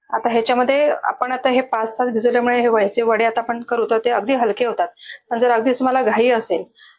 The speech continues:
तर तुम्ही त्याच्यामध्ये सोडा घातला तरी चालेल, पण आता आपण असं ते फर्मेंट केल्यामुळे आपल्याला सोडा, इनो काहीही घालण्याची त्याच्यामध्ये आवश्यकता नाही. आता आपण वडे तळायला घेऊया. आता वडे तळताना आपण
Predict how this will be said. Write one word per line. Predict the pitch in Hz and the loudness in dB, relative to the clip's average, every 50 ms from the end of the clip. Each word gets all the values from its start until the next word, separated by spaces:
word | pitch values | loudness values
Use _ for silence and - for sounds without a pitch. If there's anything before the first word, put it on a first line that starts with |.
| _ - | _ -4
तर | 240 240 | -4 -2
तुम्ही | - 247 247 254 | 0 0 0 2
त्याच्यामध्ये | 254 254 247 254 247 247 247 | 2 0 2 2 2 2 2
सोडा | 247 254 220 220 226 | 0 0 0 0 2
घातला | 233 233 226 - 226 226 | 0 0 0 0 -2 0
तरी | 240 240 | 0 -2
चालेल, | 226 233 214 202 - 180 | 0 0 -2 0 0 -2
पण | 185 - 208 208 | -2 -2 -2 -2
आता | 202 202 - - | -2 0 0 -2
आपण | 220 214 - 240 240 | -2 -2 -2 -2 0
असं | 233 220 226 - 233 233 - | 0 -2 0 -2 -4 -2 -2
ते | 247 240 240 - | -2 -4 -2 -4
फर्मेंट | 233 226 226 233 233 226 - | -4 -2 -2 -2 -4 -2 -4
केल्यामुळे | 233 220 226 226 226 233 226 196 | -2 -2 0 0 0 0 0 0
आपल्याला | - - _ - - - _ _ _ _ 214 220 214 | -2 -6 _ -20 -20 -20 _ _ _ _ 0 0 0
सोडा, | 214 - 240 226 220 214 220 226 226 | 0 0 0 0 2 2 2 0 0
इनो | 226 220 214 220 220 220 220 | 0 0 0 2 2 0 0
काहीही | 214 - 226 208 214 226 240 | 0 -2 -4 0 0 2 2
घालण्याची | 240 233 226 214 214 - 226 | 2 2 0 0 -2 -4 -2
त्याच्यामध्ये | 226 - 202 226 202 208 233 285 | -4 -2 -2 -2 -4 -2 0 0
आवश्यकता | - - 202 - - - 202 - - 202 | 0 0 -2 -4 -4 -4 -6 -2 -2 -2
नाही. | 190 180 180 180 - _ - - - - _ | 0 0 -2 -4 -10 _ -20 -20 -20 -14 _
आता | - 208 208 | -6 -4 -4
आपण | 220 220 254 277 | -2 -2 0 0
वडे | 285 262 220 208 208 208 | 2 2 2 2 0 0
तळायला | 214 196 196 196 202 190 | 0 0 2 2 0 0
घेऊया. | 214 220 185 180 175 180 190 - _ _ _ _ _ _ _ _ _ _ _ _ _ _ _ _ _ _ | 2 0 0 0 -2 -4 -8 -14 _ _ _ _ _ _ _ _ _ _ _ _ _ _ _ _ _ _
आता | - 214 - 226 226 247 269 - - | -10 -6 -4 -4 -2 -2 -2 -2 0
वडे | - 233 226 220 226 233 240 240 | 0 0 2 2 2 0 -2 -2
तळताना | 247 226 220 220 226 - 247 247 240 | -2 -2 -2 -2 -2 -4 -2 0 0
आपण | 208 202 202 - - 220 240 277 | 0 0 -2 -4 -6 -4 -4 -4